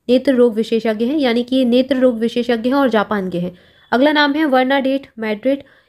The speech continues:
ये फिलीपींस के हैं और ये बाल रोग विशेषज्ञ हैं। और इसके बाद नाम दिया गया है गैरी वैन चेजी, गैरी वैन चेगी और ये फ्रांस के हैं। इसके अलावा ये पर्यावरण कार्यकर्ता हैं। तो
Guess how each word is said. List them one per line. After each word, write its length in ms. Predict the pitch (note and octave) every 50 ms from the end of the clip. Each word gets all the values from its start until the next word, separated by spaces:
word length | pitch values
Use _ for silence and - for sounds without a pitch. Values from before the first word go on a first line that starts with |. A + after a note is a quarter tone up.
| _ _ -
ये 100 | C4 B3+
फिलीपींस 520 | - C4+ C4 C4+ C4 C#4 C#4 C#4+ C#4+ C#4+
के 100 | D4 C#4+
हैं 140 | C#4+ C#4 D4
और 200 | C#4+ C#4+ C4 B3+
ये 100 | B3+ B3+
बाल 260 | A3+ A#3 A3 A3+ A#3+
रोग 180 | A#3 B3+ B3+ A3+
विशेषज्ञ 500 | A#3+ B3 A#3 B3+ B3+ B3+ C4+ A#3+ A3+ B3+
हैं। 160 | B3 C4+ D4+
और 280 | D4 - G#3 G3+ G#3 G#3
इसके 200 | A#3 - - C#4+
बाद 180 | C#4 C4 C4
नाम 220 | B3+ B3+ B3 B3 A#3+
दिया 160 | B3+ B3 A#3
गया 140 | A3 A#3 A#3
है 120 | B3+ D4
गैरी 380 | B3+ A3+ A#3 A#3 A#3 A#3 C4+ C#4+
वैन 240 | B3 A#3+ A3+ A#3+ A#3+
चेजी, 400 | A#3+ - A#3 A3+ G3 F#3 F3+ E3+ F3 _ _ _ _ _ _ _ _ _ _ _ -
गैरी 340 | G3+ A#3+ A#3+ B3 B3+ D4 E4+ - - _ _ _ -
वैन 220 | G#3+ A3+ A3+ B3 B3
चेगी 360 | B3 - A#3+ A3+ A3 B3 C#4
और 220 | C4+ - A3 A3 A3
ये 80 | A#3
फ्रांस 360 | A#3+ A#3+ - G#3+ G#3+ A#3+ A#3+ -
के 120 | - C#4
हैं। 160 | C4 C#4 E4
इसके 200 | D#4+ D4 - B3+
अलावा 200 | A#3 A#3 A3+ A#3
ये 80 | B3 B3+
पर्यावरण 500 | B3 B3 A#3 A#3+ A#3+ A#3+ B3 B3 C4 B3+
कार्यकर्ता 500 | B3+ A3+ G3+ G3 F#3+ F#3 F3 F3+ - E3+
हैं। 140 | F#3 F#3 F3+ _ _ _ _ _ _ _ _ _ -
तो 100 | B3